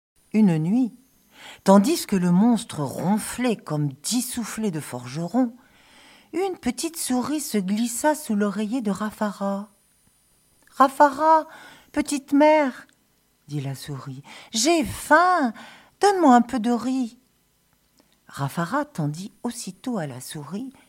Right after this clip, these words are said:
l'écuelle qui était sous son lit. « Merci »,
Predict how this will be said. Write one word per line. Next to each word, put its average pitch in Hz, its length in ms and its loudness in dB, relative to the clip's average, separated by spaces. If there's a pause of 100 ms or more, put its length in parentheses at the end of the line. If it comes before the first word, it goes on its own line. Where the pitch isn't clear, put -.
(100)
l'écuelle 202 600 -8
qui - 120 -12
était 196 200 -10
sous 196 180 -14
son 156 220 -8
lit. « 135 320 -10 (600)
Merci », 349 500 -2